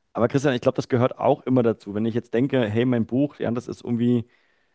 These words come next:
der Entstehungsprozess begann einundzwanzig und ist Anfang dreiundzwanzig ist es dann ja veröffentlicht worden. Ich würd heute auch manche Dinge vielleicht anders auch mal angehen oder das Buch noch mal an manchen Stellen verändern, ja.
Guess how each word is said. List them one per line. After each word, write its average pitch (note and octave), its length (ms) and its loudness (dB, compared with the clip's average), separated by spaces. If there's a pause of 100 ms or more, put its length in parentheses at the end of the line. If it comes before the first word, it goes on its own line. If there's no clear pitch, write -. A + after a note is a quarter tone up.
(260)
der G#2+ 100 0
Entstehungsprozess C3 800 2
begann A2+ 340 -2
einundzwanzig C3 1080 -2
und A2 180 -4
ist - 200 -16
Anfang A2+ 280 -4
dreiundzwanzig A2+ 840 -6 (440)
ist - 140 -16
es G#2+ 100 -8
dann A2+ 180 0
ja A2 120 2
veröffentlicht C3+ 600 -4
worden. B2+ 280 0 (1500)
Ich - 140 -14
würd A#2+ 120 0
heute C#3 200 2
auch D3 160 0
manche A#2+ 540 2
Dinge B2 320 0
vielleicht - 380 -2
anders B2 380 0
auch G2 120 -10
mal F#2 140 -6
angehen A2 380 0
oder G2+ 140 -2
das G2 160 -8
Buch A#2+ 200 -10
noch A#2 140 0
mal G#2+ 340 0
an - 100 -6
manchen A2 320 -4
Stellen A2+ 300 -4
verändern, A#2 500 -2
ja. G#2+ 200 -6